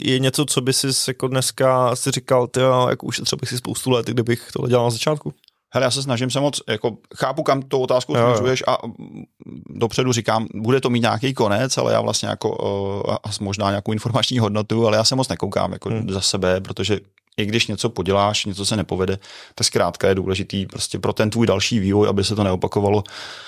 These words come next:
Speaker 2: a si prostě říct, že tohle byla jako cenná zkušenost a vlastně jako už to stejně nezmíníš a jako patlat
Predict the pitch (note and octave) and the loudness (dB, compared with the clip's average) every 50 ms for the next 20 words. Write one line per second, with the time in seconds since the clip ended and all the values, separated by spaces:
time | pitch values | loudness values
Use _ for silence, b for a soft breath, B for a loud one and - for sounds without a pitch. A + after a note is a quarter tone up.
0 | B B B B B - G#2 G2+ G2+ F#2+ G2 G2 F#2+ F#2+ F#2+ F#2+ F#2 G#2 G2+ G2+ | B B B B B -2 0 0 2 2 2 2 2 2 2 2 2 0 0 -2
1 | - - A2 G2+ G2 F#2+ G2+ F#2 G2 G#2 G#2 G2+ F#2+ G#2 F#2+ F#2+ - - G2 - | 0 0 0 0 2 0 0 0 2 2 2 2 2 2 0 0 0 0 0 0
2 | - F#2+ F#2 F#2 - - G2+ - - G2 F#2 F2+ F2+ - - F#2+ F2+ F2+ - - | 2 2 2 2 0 -2 -4 -4 -2 -2 0 0 -2 -2 -2 -2 -2 -2 -2 -2
3 | F#2 F2+ F2+ - - - - G#2+ - - A2 - - F#2+ G2 G2 F#2 F2+ G2 F#2+ | -2 -4 -2 0 -2 -2 0 -2 0 0 2 2 2 4 4 4 4 2 2 2
4 | G2 G2+ - G2+ G2 F#2+ - F#2+ - F#2+ F2 F2 | 2 0 0 0 -2 -2 -4 -4 -4 -2 -2 -2